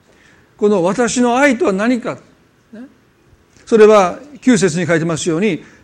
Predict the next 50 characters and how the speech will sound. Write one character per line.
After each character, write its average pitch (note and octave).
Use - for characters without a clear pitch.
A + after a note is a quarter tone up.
「父 C#4+
が A3+
私 F#3+
を F#3
愛 F#3
さ G#3
れ G3
た F#3
よ E3
う C#3+
に」 A#3+
と D#3
あ B2
り A#2+
ま G#2+
す。 -
父 -
が G3
私 E3+
を G#3+
愛 E3+
さ F3
れ D#3
た C3+
よ B2
う -
に。 A#2
父 A#3+
な C4+
る A3
神 A3
が G3+
御 A3+
子 A3+
イ A#3
エ A#3
ス -
を G3
愛 G3+
さ A#3+
れ B3
た G#3+
よ G3+
う -
に A#3
と F#3+
い D#3
う、 D3
そ C#4+
の C4+